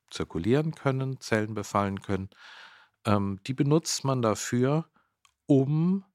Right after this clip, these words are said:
Genmaterial hineinzutragen in den Menschen. So ähnlich wie eben auch beim Messenger-R-N-A-Impfstoff. Da hat man eben die Messenger-R N A, die direkt in die Zellen reingeht. Hier hat man dann eben Gene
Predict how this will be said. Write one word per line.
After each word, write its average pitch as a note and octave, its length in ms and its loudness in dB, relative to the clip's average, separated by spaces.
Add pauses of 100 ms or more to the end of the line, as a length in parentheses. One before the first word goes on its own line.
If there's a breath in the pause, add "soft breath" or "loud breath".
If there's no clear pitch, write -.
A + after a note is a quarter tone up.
(140)
Genmaterial A2 1080 2 (140)
hineinzutragen F#2+ 1160 0 (320)
in F#2 160 -10
den E2+ 160 -6
Menschen. D#2 460 -8 (260)
So - 120 -18
ähnlich G#2+ 380 -4
wie F2+ 160 -8
eben - 380 -18
auch F2 180 -6
beim D#2 360 -8 (140)
Messenger-R-N-A-Impfstoff. C#3 1500 0
Da G#2+ 120 2
hat F#2+ 140 0
man F2+ 100 -4
eben E2+ 180 -6
die D2+ 80 -6
Messenger-R A#2+ 680 0
N A#2 100 -2
A, A2+ 160 4
die G#2+ 180 -4
direkt F#2 460 -4 (280 loud breath)
in A2 140 -4
die G#2+ 120 0
Zellen A2 380 0
reingeht. G#2+ 480 0
Hier A#2 280 0 (400 loud breath)
hat A2 220 0
man G2+ 200 0
dann F#2+ 200 -2
eben F#2 360 -8 (600 soft breath)
Gene C3 540 0